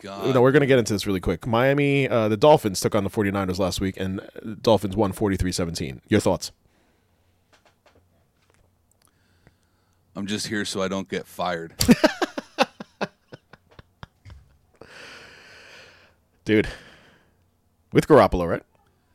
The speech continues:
Speaker 1: Yeah, he was not having, listen, guy came back from injury.
Speaker 2: Okay.
Speaker 1: All right. He might, may have had the yips a little bit.
Speaker 2: Mm-hmm.
Speaker 1: So, you know, give the man some time.
Speaker 2: All right.
Speaker 1: He took a bad injury.
Speaker 2: Listen.
Speaker 1: He's only had one full season.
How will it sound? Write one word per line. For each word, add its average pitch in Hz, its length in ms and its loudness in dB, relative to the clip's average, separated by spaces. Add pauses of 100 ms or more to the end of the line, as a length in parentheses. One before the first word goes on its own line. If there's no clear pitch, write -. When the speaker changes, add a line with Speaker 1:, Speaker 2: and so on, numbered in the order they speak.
(920)
Speaker 1:
Yeah, 104 240 -2
he 104 100 -4
was 120 140 -2
not 113 180 -4
having, 104 320 -6
listen, 98 360 -8 (220)
guy 95 160 -6
came 110 220 -4
back 120 200 -2
from 131 120 -8
injury. 123 640 -4
Speaker 2:
Okay. 165 180 6 (100)
Speaker 1:
All 101 100 -4
right. 113 440 -4
He 98 100 -14
might, 95 280 -6
may 95 180 -6
have 95 100 -4
had 104 180 -4
the 95 80 -4
yips 107 340 -6
a 123 60 -6
little 120 220 -2
bit. 123 220 -4 (840)
Speaker 2:
Mm-hmm. 117 160 -4 (460)
Speaker 1:
So, 98 320 -8
you 127 100 -12
know, 135 320 -4 (840)
give 165 140 -2
the 160 80 -8
man 147 200 -4
some 113 180 -10
time. 101 420 -4
Speaker 2:
All 190 120 0
right. 311 100 -8
Speaker 1:
He - 60 -12
took - 180 -8
a 92 40 -16
bad 110 320 -4
injury. 127 500 -4 (160)
Speaker 2:
Listen. 82 260 -8
Speaker 1:
He's 104 120 -4
only 127 180 -2
had 120 180 -2
one 127 240 -4
full 143 240 -6
season. 113 500 -4